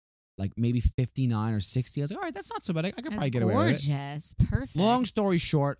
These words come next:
Speaker 1: I'm, we're walking around Breckenridge. People are walking by me. Remember in Dumb and Dumber when they get to Aspen
Speaker 2: Mm-hmm.
Speaker 1: and you see all the people walking around wearing, like, very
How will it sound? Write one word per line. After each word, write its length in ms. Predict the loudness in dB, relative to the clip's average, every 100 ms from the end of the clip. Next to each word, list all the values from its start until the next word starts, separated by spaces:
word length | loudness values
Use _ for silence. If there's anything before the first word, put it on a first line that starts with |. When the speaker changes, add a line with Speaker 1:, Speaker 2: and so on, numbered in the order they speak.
| -2
Speaker 1:
I'm, 180 | -2 0
we're 120 | 2
walking 340 | 4 2 0
around 280 | 2 4 6
Breckenridge. 760 | 4 4 2 2 2 2 -2 -10 _ _ _ 12
People 280 | 12 12 4
are 60 | 6
walking 380 | 4 4 2
by 280 | 2 2 2
me. 300 | 2 2 0 -2
Remember 180 | -2 0
in 140 | 2
Dumb 180 | 4 4
and 140 | 4
Dumber 280 | 4 4 2
when 140 | 2 2
they 100 | 2
get 180 | 0
to 140 | -2 -2
Aspen 600 | 0 0 2 2 0 -2
Speaker 2:
Mm-hmm. 260 | -6 -8 -6 0
Speaker 1:
and 100 | 2
you 80 | 4
see 300 | 4 4 2
all 120 | 0
the 80 | -2
people 380 | 0 0 2
walking 320 | 2 2 2 0
around 300 | 0 -2 -2
wearing, 300 | -2 -2 -2
like, 160 | -4 -2
very 220 | 0 0